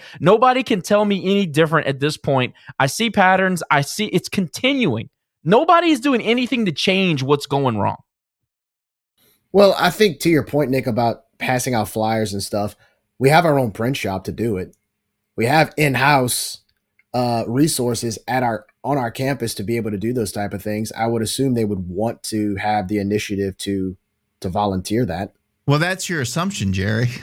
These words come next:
Speaker 3: <laughs>
Speaker 2: I mean,
Speaker 3: I mean,
Speaker 2: right?
Speaker 3: but,
Speaker 2: I mean
Speaker 3: but that's just it. And that, and, and look, I know, look, and then we're gonna be called negative and we don't support the university, blah, blah, blah. But it's alarm bells we're trying to ring with people. Like, like, get with it.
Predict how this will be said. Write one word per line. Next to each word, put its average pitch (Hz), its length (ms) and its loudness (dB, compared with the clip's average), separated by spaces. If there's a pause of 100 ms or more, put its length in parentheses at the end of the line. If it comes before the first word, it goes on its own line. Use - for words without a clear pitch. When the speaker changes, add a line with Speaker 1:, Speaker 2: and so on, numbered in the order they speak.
Speaker 3:
<laughs> - 240 -2
Speaker 2:
I 139 120 6
mean, 208 220 8 (280)
Speaker 3:
I 160 40 -2
mean, 175 100 6
Speaker 2:
right? 208 420 4
Speaker 3:
but, 220 160 0
Speaker 2:
I - 80 0
mean 208 140 8
Speaker 3:
but 160 100 0
that's 220 220 -6
just - 220 -4
it. 220 180 -6
And 202 180 -2
that, - 160 -6
and, 220 300 -8
and 226 280 -2
look, 131 340 -2
I 180 120 -2
know, 202 400 -2
look, - 420 -4
and 113 160 4
then 139 140 0
we're 139 140 -2
gonna 135 160 2
be 127 120 0
called 113 460 -2 (300)
negative 233 760 2
and 135 180 -2
we 131 80 0
don't 104 200 -2
support 101 280 -8
the 104 80 -10
university, 196 580 -2
blah, 165 200 -2
blah, 160 160 -4
blah. 156 220 -2
But 160 220 -4 (380)
it's 247 180 -8
alarm 240 440 -4
bells 202 340 -4
we're 165 100 -2
trying 185 260 -2
to 165 80 0
ring 214 280 -2
with 185 180 0
people. 113 460 -2 (300)
Like, 180 420 -2 (120)
like, 175 300 -2 (140)
get 233 200 -6
with 190 300 -2
it. 98 200 -8